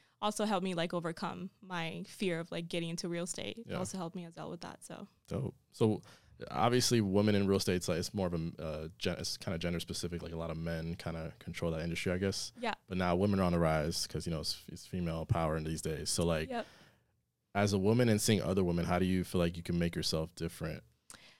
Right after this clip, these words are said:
Speaker 1: Um, with, I've honestly, like, I've had so much support from other women in real estate, but when it came to having to deal with the male in a situation, I always got, like,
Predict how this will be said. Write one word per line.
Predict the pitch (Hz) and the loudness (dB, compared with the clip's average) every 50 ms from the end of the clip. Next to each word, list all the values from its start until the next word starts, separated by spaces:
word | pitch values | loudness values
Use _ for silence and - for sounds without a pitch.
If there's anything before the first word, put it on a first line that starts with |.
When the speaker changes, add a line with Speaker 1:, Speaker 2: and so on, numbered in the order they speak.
| _ _ _ _ - | _ _ _ _ 2
Speaker 1:
Um, | 247 240 240 240 240 240 240 240 240 233 214 - _ _ _ _ _ _ _ - | 4 4 6 6 4 4 4 2 2 0 -2 -6 _ _ _ _ _ _ _ -8
with, | 226 226 254 262 269 - _ _ _ _ _ _ _ - | 0 2 2 2 2 0 _ _ _ _ _ _ _ -2
I've | 233 233 247 254 - - | 2 2 2 2 4 4
honestly, | 226 233 240 262 277 - 285 269 | 4 4 6 4 2 0 2 2
like, | 240 220 214 - | 2 2 2 2
I've | 214 214 220 214 - | 2 0 0 0 0
had | - 240 233 226 - | 0 2 2 2 2
so | - - - 233 214 208 | 0 0 2 4 4 4
much | 214 208 202 | 2 2 0
support | - 208 202 - 208 196 - | -2 -2 0 2 2 2 2
from | 208 202 - - | 2 0 2 2
other | 196 185 190 190 185 | 2 2 4 2 2
women | 180 180 185 185 185 | 2 2 2 0 0
in | 185 202 202 | 2 2 2
real | 202 208 214 | 2 2 2
estate, | 208 - - 226 233 233 226 214 | 0 0 0 0 0 0 0 0
but | - 190 190 | -2 0 0
when | 202 202 | 0 0
it | 196 196 | 0 0
came | - 233 202 196 220 | 0 0 0 2 2
to | - - 208 202 196 196 - - - - - _ _ _ | 2 2 2 2 2 0 -2 -8 -16 -20 -20 _ _ _
having | - 208 196 208 202 | -2 0 0 2 0
to | - 196 | 0 0
deal | 208 196 | 0 0
with | 190 196 - | 0 0 0
the | 202 | 0
male | 190 185 185 185 190 | 0 2 2 2 0
in | 196 196 | 0 0
a | |
situation, | 196 - 196 - - 185 185 185 196 - 208 190 | -2 -2 -4 -4 -2 -2 -2 -2 -2 0 0 0
I | 185 185 | 0 0
always | 185 196 202 196 | 0 0 0 0
got, | - 185 147 - - | -2 -2 -2 -2 -2
like, | 185 185 165 175 - - | -2 -2 -2 -4 -6 -10